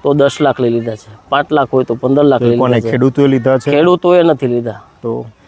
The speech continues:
Speaker 1: ખેડૂતોના ખાતે આ મંત્રી અને પ્રમુખો જે હોય, એના દ્વારા જે ઉપલા એના મંડળીના જે સહકારી ક્ષેત્રના આગેવાનો હોય,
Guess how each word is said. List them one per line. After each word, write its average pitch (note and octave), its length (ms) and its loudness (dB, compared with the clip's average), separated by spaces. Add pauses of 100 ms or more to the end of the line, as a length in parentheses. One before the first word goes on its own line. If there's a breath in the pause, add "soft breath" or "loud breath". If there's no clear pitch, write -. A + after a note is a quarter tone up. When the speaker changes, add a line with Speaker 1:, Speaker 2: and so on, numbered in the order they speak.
(300 soft breath)
Speaker 1:
ખેડૂતોના E3+ 600 2
ખાતે D3+ 520 0
આ C3+ 140 0
મંત્રી D3 520 0
અને C#3+ 240 4
પ્રમુખો C#3 500 -2
જે C3+ 140 0
હોય, C3+ 300 2 (520 soft breath)
એના D#3 240 2
દ્વારા D3+ 440 2
જે C#3 180 0
ઉપલા D3 340 0
એના C#3+ 420 2 (360)
મંડળીના C#3+ 800 0
જે C3+ 100 0
સહકારી C#3 440 -2
ક્ષેત્રના C#3+ 480 0
આગેવાનો C#3+ 420 2
હોય, C3+ 220 2